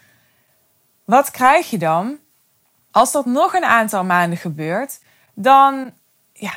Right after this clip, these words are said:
dan wordt het een beetje saai. Dan wordt het gewoon een beetje saai. En dat maakt mij niet uit, hè. Als je blij bent met de continuïteit, als je blij bent met het niveau waar je op dat moment zit.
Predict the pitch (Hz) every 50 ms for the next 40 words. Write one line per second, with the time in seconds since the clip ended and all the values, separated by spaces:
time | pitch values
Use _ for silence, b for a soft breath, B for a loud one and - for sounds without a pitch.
0 | 185 - _ - 190 180 156 165 165 - - - - 160 156 151 156 - - -
1 | - 160 - - - - - 294 370 415 440 427 349 226 165 180 185 190 - B
2 | B B B B _ _ _ _ _ _ _ B B B B B B B B B
3 | B B B B B B B 277 285 285 269 247 320 370 392 - 349 - - -
4 | 247 220 233 262 277 277 285 269 - - 233 220 202 220 214 220 226 214 - 196
5 | 175 165 - - - - - 220 208 175 151 143 147 143 165 b b b b b
6 | b b b - 226 233 233 233 233 226 - _ _ _ _ _ _ _ _ -
7 | 226 262 302 285 294 254 269 277 320 359 349 285 247 214 214 220 202 175 170 -
8 | 156 170 214 269 - - 226 220 - 240 214 175 208 220 240 262 269 214 180 170
9 | 180 190 185 180 - 202 180 - 220 226 208 220 214 214 214 208 208 185 - 220
10 | 208 180 156 160 - - 202 165 - 214 180 156 185 208 214 240 269 240 220 196
11 | 190 180 170 185 170 180 175 165 - 202 214 208 196 185 180 170 180 185 175 185
12 | 175 170 160 160 - - - 214 190 170 160 -